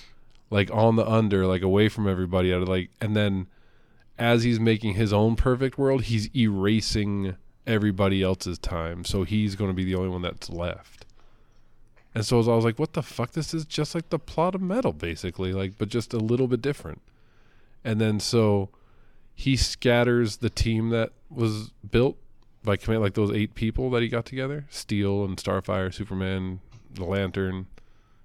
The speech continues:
fucking Batman, all that shit. Uh, they get scattered across time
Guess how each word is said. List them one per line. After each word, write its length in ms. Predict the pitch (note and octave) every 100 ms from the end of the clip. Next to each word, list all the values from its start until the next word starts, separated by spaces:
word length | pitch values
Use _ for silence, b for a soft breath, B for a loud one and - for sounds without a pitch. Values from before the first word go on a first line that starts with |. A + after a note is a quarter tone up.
| b -
fucking 240 | F#2 F2+
Batman, 320 | F2 G2 G2+ G#2
all 120 | G#2+
that 80 | G#2+
shit. 220 | - B2+ - - - _ _ - - -
Uh, 340 | - G2 F#2 E2+
they 160 | G2
get 160 | G#2+ A2+
scattered 440 | - - G#2+ G2+
across 380 | F#2 - G2 F2+
time 400 | - F#2+ F2 G2+